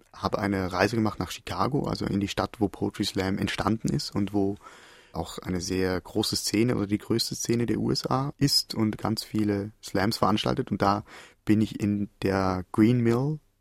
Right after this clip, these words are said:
Jazz Bar gewesen, bin da auch aufgetreten auf der Bühne, wo Slam erfunden wurde, also so ein bisschen zurück zu den Wurzeln.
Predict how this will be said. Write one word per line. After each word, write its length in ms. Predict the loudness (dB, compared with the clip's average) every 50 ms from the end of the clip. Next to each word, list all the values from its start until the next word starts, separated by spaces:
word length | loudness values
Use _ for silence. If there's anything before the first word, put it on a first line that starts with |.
| _ _ _ _ -2
Jazz 320 | 2 4 4 4 4 0 0
Bar 380 | 0 2 2 2 2 0 -4 -8 _ _ _ -6
gewesen, 340 | 0 2 4 6 6 6 8
bin 120 | 8 8
da 60 | 8
auch 140 | 6 6 4
aufgetreten 800 | 4 4 4 4 2 -2 -2 -2 -2 -4 -2 0 -2 -2 -2 -2 _ -12 -10
auf 260 | -6 -4 -4 -4 -2 0
der 140 | 0 2
Bühne, 280 | 2 2 0 0 -2 -2
wo 60 | -4
Slam 380 | -4 -2 -2 0 0 -2 -2 -2
erfunden 520 | -4 -2 0 0 0 2 2 2 2 4
wurde, 200 | 4 4 4 4
also 120 | 2 2 2
so 60 | 2
ein 60 | 2
bisschen 320 | 2 0 0 0 -4 -4 -4 -10 -18 -20 -20 -20 -20 -20 -10 -2
zurück 380 | 2 4 4 4 2 0 -2 -2
zu 100 | 2 4
den 180 | 4 4 4 4
Wurzeln. 500 | 2 0 0 -2 -2 -2 -2 -2 -4